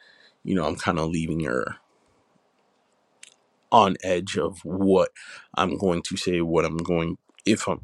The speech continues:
how I'm gonna react and all that kinda stuff. And that was very unfair to her. And then with Serena,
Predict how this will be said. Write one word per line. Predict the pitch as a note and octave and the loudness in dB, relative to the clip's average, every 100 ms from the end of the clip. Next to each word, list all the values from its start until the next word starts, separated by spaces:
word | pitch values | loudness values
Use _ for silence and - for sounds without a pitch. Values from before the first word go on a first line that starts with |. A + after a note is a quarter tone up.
| - | -2
how | G#2 F#2+ | 2 2
I'm | F#2+ | 2
gonna | F#2+ F2 | -2 -2
react | F2+ F2+ F2+ - | -2 -2 -4 -6
and | - F2+ | -6 -2
all | F2 | 0
that | D#2 - | 0 -2
kinda | C#2 G#1+ | -6 -6
stuff. | - - E2 | -6 -6 -2
And | |
that | F2+ | 0
was | E2 | 0
very | E2+ - - | -2 -4 -6
unfair | - - A1+ | -4 -2 -2
to | - | 0
her. | B1 - _ - - - - - _ - | 0 -2 _ -20 -20 -20 -20 -20 _ 0
And | F#2+ G2 | 2 4
then | F#2 F2+ | 2 0
with | F2+ | -2
Serena, | - - F#2 B2+ C#3 F2+ G#2 | -4 -2 2 2 4 2 0